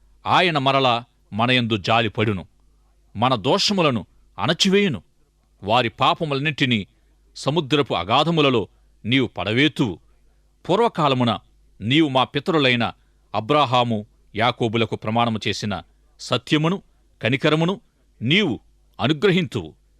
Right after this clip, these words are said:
ఈ విధంగా మీకా మొదలైన ప్రవక్తలు నాశనము, వేదన,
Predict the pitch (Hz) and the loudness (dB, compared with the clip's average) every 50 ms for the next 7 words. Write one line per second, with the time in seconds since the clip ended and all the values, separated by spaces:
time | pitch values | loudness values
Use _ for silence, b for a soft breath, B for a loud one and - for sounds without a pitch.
0 | _ _ - 147 190 226 180 180 156 143 135 113 110 131 151 - - 117 92 78 | _ _ -6 -4 -2 -2 -2 -2 0 0 0 0 2 0 0 0 -2 -4 -6 -6
1 | - _ _ _ _ _ - 101 113 117 123 123 120 117 107 - - 131 143 139 | -8 _ _ _ _ _ -8 -6 -4 0 0 0 0 -2 -4 -4 -4 -2 -2 -2
2 | - - - 135 151 - - _ _ _ _ _ _ - 98 110 131 156 156 - | -2 -2 -2 -2 -2 -2 -6 _ _ _ _ _ _ -6 -2 0 0 0 0 -2
3 | - 165 151 147 147 143 107 113 123 135 127 131 131 127 | -2 -2 -2 -2 -2 -2 0 2 2 2 0 0 -2 -4